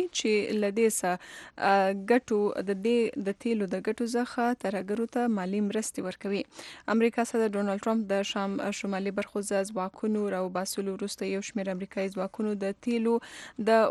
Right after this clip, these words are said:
خوندي کولو لپاره پر ځای کړل سوي. که څه هم امریکایي ځواکونو به ویل چې د دې مقصد د تیلو د کویانو د داعش څخه خوندي کولو لپاره دی. خو پینټاګان یو چارواکي د پنجشنبې یا زیارت په ورځ د دې پخلی وکړی چې د تیلو کویانو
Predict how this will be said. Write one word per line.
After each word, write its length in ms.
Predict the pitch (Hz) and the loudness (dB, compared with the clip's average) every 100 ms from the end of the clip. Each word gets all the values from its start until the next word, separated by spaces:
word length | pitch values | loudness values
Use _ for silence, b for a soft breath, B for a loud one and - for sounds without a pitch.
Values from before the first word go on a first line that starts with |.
| - | 2
خوندي 280 | 247 233 233 - | 2 2 2 2
کولو 340 | 233 269 262 220 | 4 6 6 4
لپاره 320 | - 277 220 196 | 2 2 2 0
پر 120 | 180 | -2
ځای 100 | 180 - | -4 -2
کړل 180 | 190 - | -6 -2
سوي. 240 | 202 196 - B B B - | -2 -2 -4 B B B 4
که 100 | 285 | 6
څه 60 | 330 320 330 | 8 8 8
هم 180 | 294 240 | 6 6
امریکایي 400 | 233 226 240 226 233 | 4 4 2 2 2
ځواکونو 420 | 214 226 226 208 | -2 0 0 0
به 100 | 208 202 | 0 2
ویل 260 | 208 269 294 | 2 2 0
چې 160 | 226 | -2
د 100 | 202 | -2
دې 160 | 208 214 208 | 0 0 -2
مقصد 340 | - 233 214 | -2 -2 -2
د 80 | - | -2
تیلو 200 | 214 208 202 | 0 0 -2
د 100 | - | -6
کویانو 440 | 196 190 208 220 208 | -6 -4 0 0 0
د 100 | 196 190 | 0 2
داعش 240 | 180 196 - | 0 -2 -4
څخه 640 | 208 - 220 214 - 208 196 | -6 -2 0 0 0 -2 -2
خوندي 320 | - 196 196 - | -4 -4 -4 -2
کولو 360 | 196 208 208 185 | 0 0 0 -2
لپاره 300 | - 175 185 190 | -2 -2 -2 -2
دی. 100 | - B B - | -6 B B -4
خو 80 | 214 | 0
پینټاګان 480 | 233 226 214 214 220 220 214 - | 2 2 4 4 4 4 2 2
یو 100 | 208 208 | 0 0
چارواکي 420 | 214 202 208 214 202 | 0 2 2 0 -4
د 80 | |
پنجشنبې 420 | 202 202 - 208 220 | -2 -2 0 2 4
یا 80 | 208 202 | 4 2
زیارت 240 | 202 262 | 2 2
په 80 | 226 | 2
ورځ 180 | 202 196 | 2 2
د 60 | 202 | 2
دې 160 | 220 - | 0 0
پخلی 260 | 233 240 226 | -2 0 2
وکړی 320 | 247 277 262 269 B B - | 2 4 4 4 B B -4
چې 140 | 262 | 4
د 80 | 269 269 | 4 6
تیلو 240 | 285 277 277 - | 4 6 4 2
کویانو 400 | 220 220 226 | 2 4 4